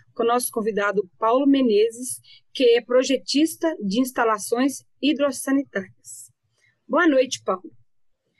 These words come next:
Seria, é um prazer em tê-lo você conosco.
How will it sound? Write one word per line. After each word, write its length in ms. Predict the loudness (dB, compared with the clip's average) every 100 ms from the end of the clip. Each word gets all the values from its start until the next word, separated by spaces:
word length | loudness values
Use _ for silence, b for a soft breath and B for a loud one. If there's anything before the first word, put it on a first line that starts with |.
| -20
Seria, 240 | -2 0 2
é 140 | 2
um 80 | 0
prazer 480 | 0 0 0 0 2
em 80 | 2
tê-lo 240 | 0 0
você 480 | -2 -4 -2 -2 -2 _ -4
conosco. 680 | 2 4 4 0 -8 -18